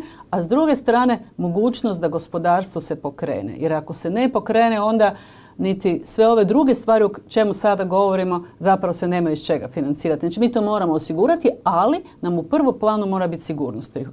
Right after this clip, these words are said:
tih učenika. Zato moramo imati povjerenje u stručnjake, u epidemiologe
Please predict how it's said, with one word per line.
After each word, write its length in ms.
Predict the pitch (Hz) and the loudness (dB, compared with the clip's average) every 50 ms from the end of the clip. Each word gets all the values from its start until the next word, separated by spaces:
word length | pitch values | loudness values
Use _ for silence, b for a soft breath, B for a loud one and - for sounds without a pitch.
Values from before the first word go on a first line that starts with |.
| - - | -10 -6
tih 120 | 165 147 | -4 -4
učenika. 500 | 135 135 131 - 135 98 - - - 131 - B B B B B | -4 -4 -6 -6 -8 -10 -10 -10 -12 -14 -16 B B B B B
Zato 640 | 165 156 190 208 240 277 285 285 - 302 269 269 B B B B - | -6 0 2 4 4 4 2 0 0 0 0 0 B B B B -6
moramo 360 | 190 214 220 214 196 180 180 | -2 0 2 2 2 0 -2
imati 300 | 185 180 175 170 - 160 | -2 -2 -4 -4 -6 -8
povjerenje 680 | - 170 156 165 165 165 170 170 165 160 156 151 143 110 - - | -8 -4 0 0 2 2 2 2 2 2 0 -2 -4 -6 -8 -6
u 340 | 147 156 151 151 123 - - - - | -4 -2 -2 -2 -4 -6 -10 -18 -18
stručnjake, 600 | - - - 208 254 240 - 294 294 294 - 233 | -10 -4 -2 -2 -2 0 0 0 0 0 0 0
u 40 | 175 | 0
epidemiologe 840 | 160 - - 147 143 147 139 139 143 147 165 175 214 - 320 320 | 0 0 -2 -4 -2 -2 0 0 0 -2 -2 -2 0 0 0 0